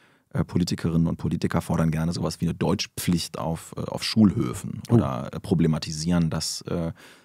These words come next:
Speaker 1: Kinder zu Hause kein Deutsch sprechen oder so. Und ich würde als Liberaler immer sagen, dass, ähm, es den Staat gar nichts angeht, was,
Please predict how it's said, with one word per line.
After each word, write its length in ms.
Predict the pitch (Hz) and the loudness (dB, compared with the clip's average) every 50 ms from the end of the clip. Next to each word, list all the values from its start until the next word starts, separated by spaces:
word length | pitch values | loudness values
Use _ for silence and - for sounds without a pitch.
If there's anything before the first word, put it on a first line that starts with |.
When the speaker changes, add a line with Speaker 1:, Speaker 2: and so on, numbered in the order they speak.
| _ | _
Speaker 1:
Kinder 280 | _ - 95 90 85 82 | _ 6 6 6 6 4
zu 160 | - 85 78 | 2 0 2
Hause 180 | 80 82 85 82 | 4 4 4 2
kein 180 | - - 82 | 2 0 2
Deutsch 220 | 80 78 80 78 - | 4 4 2 2 0
sprechen 360 | - - - - - - - | -4 -6 -8 -6 -6 -6 -6
oder 180 | - - - - | -6 -6 -6 -6
so. 240 | - - - 98 101 | -6 -4 -4 -2 -2
Und 140 | - - - | -4 -4 -6
ich 120 | - - 85 | -8 -4 -2
würde 160 | 82 - 85 | -2 -2 -2
als 180 | - - - - | -4 -6 -6 -6
Liberaler 380 | 82 82 78 82 82 85 82 | -6 -4 -2 -2 -2 -2 -2
immer 180 | - 85 82 82 | -2 -2 -2 -2
sagen, 460 | 85 90 87 85 80 80 82 80 80 | -2 -2 -2 -2 -2 0 -2 -2 -2
dass, 320 | - 80 78 - - - - | -4 -6 -6 -6 -8 -8 -8
ähm, 360 | - 78 78 78 80 78 80 - - _ _ _ _ _ _ _ | -6 -4 -4 -2 -2 -4 -4 -6 -10 _ _ _ _ _ _ _
es 60 | - | -6
den 100 | - 85 | -6 -6
Staat 280 | - - 85 85 - - | -2 -2 -2 -2 -2 -2
gar 100 | - 82 | -4 -4
nichts 160 | 90 - - | -4 -6 -6
angeht, 520 | - 101 95 85 73 65 - - - - _ _ _ _ | -4 -2 0 0 -2 -2 -4 -8 -16 -18 _ _ _ _
was, 380 | - 80 - - - - - | -8 -6 -6 -8 -10 -12 -14